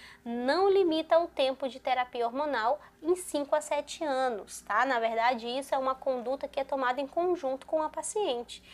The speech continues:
Se os exames dela tiverem ok, se ela tiver se sentindo bem, tendo benefício,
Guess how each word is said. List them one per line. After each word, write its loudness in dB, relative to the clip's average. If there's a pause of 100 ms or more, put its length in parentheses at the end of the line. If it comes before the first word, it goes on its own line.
(120)
Se -10
os -4
exames 2
dela 4
tiverem 0
ok, -2
se -14
ela 0
tiver -2
se -14
sentindo -4
bem, 0 (100)
tendo 2
benefício, -4